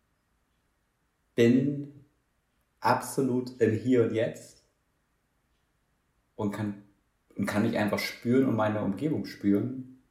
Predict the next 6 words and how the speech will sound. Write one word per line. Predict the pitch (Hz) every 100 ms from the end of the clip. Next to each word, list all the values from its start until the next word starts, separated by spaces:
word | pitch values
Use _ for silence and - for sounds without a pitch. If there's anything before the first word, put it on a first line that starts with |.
| _ _ _ _ _ _ _ _ _ _ _ _ _
und, | 101 101 101 104 104 104 104 101 - _ _ _ _ _ _ _ _ _ _ _ _ _ _
und | 101
kann | - 120 135
den | 127 110
Moment | 104 107 147 147
genießen, | 135 135 143 151 - 151 151 156